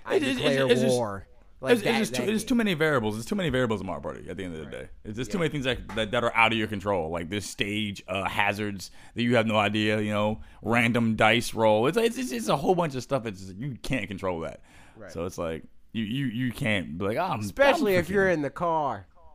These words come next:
Speaker 1: <laughs>
Speaker 2: Unless, unless you're like Yugi Moto or something like that, like a super lucky, <laughs> like, freaking person.
Speaker 1: <laughs>
Speaker 2: That's like, it's like just,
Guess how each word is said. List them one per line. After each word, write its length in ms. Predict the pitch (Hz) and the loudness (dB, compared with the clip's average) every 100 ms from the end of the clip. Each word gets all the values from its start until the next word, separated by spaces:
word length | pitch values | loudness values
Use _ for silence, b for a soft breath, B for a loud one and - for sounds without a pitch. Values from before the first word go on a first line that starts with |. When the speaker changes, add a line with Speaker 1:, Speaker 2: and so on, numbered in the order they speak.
| - - | -16 -8
Speaker 1:
<laughs> 340 | 165 - 196 | -6 -4 -2
Speaker 2:
Unless, 320 | - 185 208 151 | 4 8 8 6
unless 340 | 170 220 214 | 4 4 2
you're 120 | 175 | 2
like 240 | 165 151 110 | 4 4 2
Yugi 360 | 120 147 139 | -2 0 2
Moto 380 | 120 117 117 107 98 92 | 2 4 4 4 2 -2
or 160 | 87 | -4
something 240 | 95 98 92 | -4 -4 -4
like 80 | 85 | -4
that, 60 | |
like 120 | 85 | -4
a 120 | 87 85 | -8 -8
super 420 | - 208 165 151 | -6 -6 0 0
lucky, 560 | 117 131 120 127 110 - | 0 -4 -2 -4 -4 -6
<laughs> 80 | - | -2
like, 240 | 160 131 | 0 0
freaking 200 | 127 120 | -2 -4
person. 300 | 117 113 98 - 440 - | -2 -2 -4 0 0 0
Speaker 1:
<laughs> 200 | 330 - | -10 -2
Speaker 2:
That's 240 | 147 - | 0 6
like, 200 | 220 165 | 6 6
it's 360 | 190 147 170 139 | 0 2 2 2
like 180 | 131 123 | -2 -4
just, 240 | 113 | -10